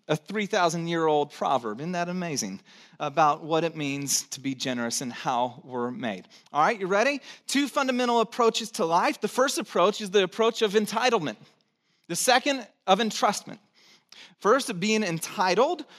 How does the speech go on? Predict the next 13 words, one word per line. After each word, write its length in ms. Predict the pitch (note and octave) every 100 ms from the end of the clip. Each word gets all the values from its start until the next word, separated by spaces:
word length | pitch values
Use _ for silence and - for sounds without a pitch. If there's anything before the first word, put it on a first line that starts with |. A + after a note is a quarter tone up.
| _
or 160 | F#3 F#3
being 380 | F3 G#3 A3 A3
entrusted. 840 | G3+ G#3 - G#3+ F#3+ - - G3+ - - -
Now, 300 | G#3+ A#3 B3+
just 300 | G3 C4+ -
for 160 | C#4 A3+
those 300 | A3 A#3 G#3+
of 60 |
you 260 | A3 A3+ A3+
who 380 | A3 G#3 G3+ D#3+
realize, 640 | E3+ G3+ F#3 F#3+ G3 G3
hey, 380 | F3 G#3 G3+ F#3+
the 280 | F3 D#3+ D#3